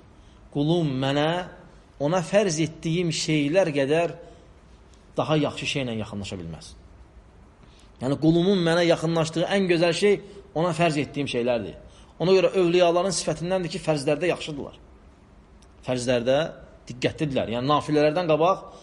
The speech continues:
birinci fərzlər də onlar üçün. Kim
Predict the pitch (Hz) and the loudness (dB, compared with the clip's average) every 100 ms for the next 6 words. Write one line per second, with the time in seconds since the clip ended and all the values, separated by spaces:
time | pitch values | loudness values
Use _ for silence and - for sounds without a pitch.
0 | - - - 135 147 160 165 156 208 160 | -20 -18 -6 -4 -4 0 0 4 4 4
1 | 117 90 - - - - - - - - | -4 -6 -10 -18 -20 -20 -20 -20 -20 -20
2 | - - - 226 190 | -20 -6 2 2 2